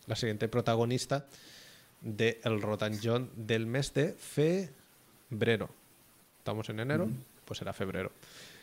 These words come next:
Speaker 1: Ya veremos, eh, la fecha, eso sí, lo iremos anunciando.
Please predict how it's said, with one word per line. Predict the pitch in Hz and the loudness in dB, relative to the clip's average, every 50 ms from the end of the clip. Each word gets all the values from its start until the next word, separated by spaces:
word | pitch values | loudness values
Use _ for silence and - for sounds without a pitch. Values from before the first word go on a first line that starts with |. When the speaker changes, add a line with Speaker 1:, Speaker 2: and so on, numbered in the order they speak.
| - - - | -20 -8 0
Speaker 1:
Ya | - 117 113 | 2 4 4
veremos, | 110 113 117 120 117 117 113 107 - - | 4 4 4 4 4 4 2 2 2 4
eh, | 123 110 107 104 104 101 | 4 4 4 4 2 2
la | 98 98 | 0 0
fecha, | - - 110 - - - - - | 0 0 -2 -2 -4 -10 -10 -8
eso | 107 - - | -4 -2 -2
sí, | - - 107 92 | -2 -2 -2 -2
lo | 95 101 | 0 0
iremos | 104 104 104 98 113 | 0 0 0 0 0
anunciando. | 107 98 - - 98 101 95 | -2 -2 -2 -4 -4 -4 -6